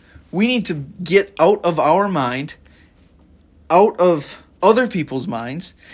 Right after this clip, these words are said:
and into his mind. Romans twelve two, we need to be conformed to the image of Christ.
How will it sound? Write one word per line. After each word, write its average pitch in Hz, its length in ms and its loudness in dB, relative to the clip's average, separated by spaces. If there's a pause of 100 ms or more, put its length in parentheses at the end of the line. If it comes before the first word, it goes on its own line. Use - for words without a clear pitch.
(200)
and 143 140 -4
into 156 300 -2
his 214 380 0
mind. - 400 -12 (340)
Romans 160 340 -2
twelve 185 280 0
two, 233 160 -4
we 170 140 -4
need 190 200 -4
to 185 60 -10
be 165 120 -10
conformed 208 680 0
to - 80 -6
the 143 220 -6
image 208 240 -2
of 143 140 -6
Christ. 208 420 0